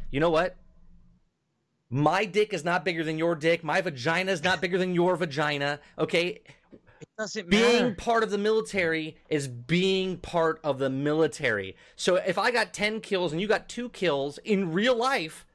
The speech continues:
Speaker 1: okay, no one's going, "Well, I'm a better person than you." No, you're part of the fucking army, and you're doing what your job is. So stop. Just stop, men, women,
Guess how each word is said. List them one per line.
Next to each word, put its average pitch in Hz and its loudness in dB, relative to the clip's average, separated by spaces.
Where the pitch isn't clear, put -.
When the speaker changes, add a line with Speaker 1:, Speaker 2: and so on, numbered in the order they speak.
Speaker 1:
okay, 196 0
no 220 4
one's 269 2
going, 226 4
"Well, 120 0
I'm 180 4
a 180 -2
better 208 4
person 214 0
than 214 -2
you." 226 6
No, 262 4
you're 226 2
part 247 2
of 214 2
the 214 -4
fucking 233 0
army, 196 0
and 175 0
you're 202 4
doing 214 2
what 214 2
your 196 -2
job 208 -2
is. 107 -2
So 214 2
stop. 220 -4
Just 208 0
stop, 220 2
men, 202 0
women, 208 0